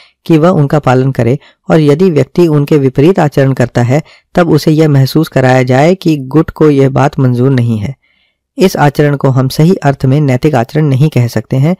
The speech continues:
क्योंकि इसमें अंतिम उद्देश्य को समाज द्वारा निर्धारित श्रेष्ठ मानक माना गया है। यदि उसे नैतिक कहा गया है, तो इसलिए क्योंकि वह समाज की नैतिकता और लोक नीति के अनुरूप है।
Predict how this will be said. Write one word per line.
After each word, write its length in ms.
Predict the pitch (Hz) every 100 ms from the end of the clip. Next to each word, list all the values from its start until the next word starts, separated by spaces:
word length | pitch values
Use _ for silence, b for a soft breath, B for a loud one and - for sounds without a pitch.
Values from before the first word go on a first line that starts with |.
| b b -
क्योंकि 240 | 185 190
इसमें 320 | 156 156 180
अंतिम 420 | - 143 143 180 143
उद्देश्य 460 | 135 131 - 135
को 160 | 127 151
समाज 420 | - 127 123 131
द्वारा 380 | 135 127 120 151
निर्धारित 540 | 143 123 127 123 151
श्रेष्ठ 440 | - - 151 - 143
मानक 340 | 123 117 -
माना 280 | 135 117 117
गया 200 | 104 95
है। 140 | 104 - b b b _
यदि 240 | 143 160 208
उसे 220 | 190 185
नैतिक 360 | 147 131 - -
कहा 200 | 139 123
गया 220 | 117 139
है, 220 | 131 180 b b b -
तो 100 | 185
इसलिए 440 | 175 - 127 143 b b b -
क्योंकि 240 | 180 190
वह 100 | 185
समाज 440 | - 135 139 170
की 160 | - 185
नैतिकता 520 | 139 120 135 - 160
और 220 | - 156
लोक 280 | 139 151 170
नीति 260 | 135 127 135
के 100 | 175
अनुरूप 460 | 143 127 117 117
है। 140 | 110